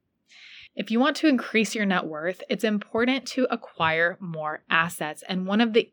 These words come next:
easiest ways to get started is investing in the stock market,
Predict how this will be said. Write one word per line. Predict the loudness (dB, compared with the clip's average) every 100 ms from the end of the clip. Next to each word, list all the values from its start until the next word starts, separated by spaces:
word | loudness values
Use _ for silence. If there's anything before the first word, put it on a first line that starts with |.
| -2
easiest | 6 6 8 6 4 4
ways | 2 2
to | -2
get | -4 -4
started | -2 0 0 -2 -2
is | -4 -4
investing | -4 -6 -4 0 0 0 -4 -4
in | -4 -8 -8
the | -12
stock | -8 0 0 0
market, | -6 -6 -4 -6